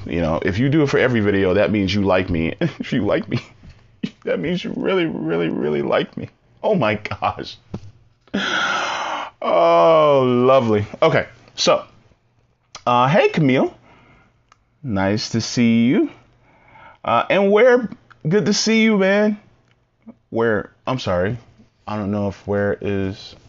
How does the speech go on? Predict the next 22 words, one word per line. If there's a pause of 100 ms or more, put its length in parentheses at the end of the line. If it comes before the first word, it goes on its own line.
(1400)
male,
female,
or
non-binary.
I'm
sorry. (300)
Good
to
see
you,
though. (380)
Um,
I
don't
wanna (420)
offend
anybody.
<laughs> (1500)
Um,
but
yeah,
so,